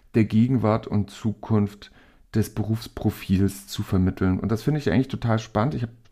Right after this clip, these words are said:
wir haben grad viel erzählt, ich muss mir mal Notizen machen. Meine erste, und da wür-, würde ich gerne nochmal eingehen. Sie beschreiben die, d-, das, die Schlusslichtstelle,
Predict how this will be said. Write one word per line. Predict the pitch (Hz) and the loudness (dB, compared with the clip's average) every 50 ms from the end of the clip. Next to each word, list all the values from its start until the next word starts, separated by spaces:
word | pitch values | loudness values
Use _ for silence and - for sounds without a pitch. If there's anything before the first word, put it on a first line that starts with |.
| _ | _
wir | - - - | -10 -2 2
haben | 104 120 - | 2 2 2
grad | - 113 - | 0 -2 -2
viel | - 131 95 | -2 -2 -2
erzählt, | - - - 143 135 | -2 -2 -4 -4 -4
ich | - - | -2 -2
muss | 127 127 131 - - - - | -2 -2 -2 -6 -12 -2 2
mir | 117 117 | 2 2
mal | 107 107 110 113 | 4 4 2 2
Notizen | 113 107 - - 143 - - 113 104 | 2 0 -2 -6 -8 -2 0 2 2
machen. | 101 101 113 - 143 165 170 - - - - - - - - - | 2 2 0 -2 -4 -4 -6 -8 -16 -20 -20 -20 -20 -20 -2 4
Meine | 110 120 123 | 6 6 6
erste, | 87 127 - - - - | 6 4 2 0 -2 -2
und | 120 120 | 0 0
da | 123 110 | 2 0
wür-, | 123 120 113 | 0 0 0
würde | 131 131 143 | 0 -2 -2
ich | - | 0
gerne | - 127 123 127 | 2 2 4 4
nochmal | 123 120 123 123 - | 2 2 0 -2 0
eingehen. | - 98 95 92 92 101 - - - - - _ _ _ _ _ _ _ _ _ _ - | 0 0 0 0 -2 -4 -6 -10 -18 -20 -20 _ _ _ _ _ _ _ _ _ _ -4
Sie | - 110 120 120 113 117 117 - - - - - - - - - - _ _ - - - _ _ _ - - | 0 4 6 6 6 4 0 -8 -20 -20 -20 -20 -20 -20 -20 -20 -20 _ _ -20 -20 -20 _ _ _ -20 -8
beschreiben | - 107 107 - 107 113 127 139 151 147 143 131 123 | -6 -4 -2 2 2 4 4 4 4 4 2 0 -2
die, | 113 113 120 120 113 117 117 110 107 104 104 101 98 - _ _ _ _ - | -2 0 2 2 4 4 4 4 2 0 -4 -6 -10 -14 _ _ _ _ -6
d-, | 117 107 - | -6 -6 -2
das, | - 104 101 101 104 - - 117 104 - - - - - | 0 0 0 0 -2 -8 -14 -14 -16 -16 -20 -20 -18 -8
die | - 104 98 98 98 95 95 90 90 95 98 - | -4 -2 -2 0 -2 -2 -2 -4 -6 -10 -14 -16
Schlusslichtstelle, | - - - 127 131 147 143 - - 123 123 120 117 - - - - - - _ _ _ _ _ _ _ _ _ _ _ _ _ - - - - 107 98 101 107 107 107 104 101 - - 101 98 95 95 98 | -12 -4 0 2 2 2 2 2 4 6 6 6 4 -2 -10 -16 -18 -20 -20 _ _ _ _ _ _ _ _ _ _ _ _ _ -6 -6 0 2 4 4 6 6 4 4 2 0 0 2 2 4 4 2 0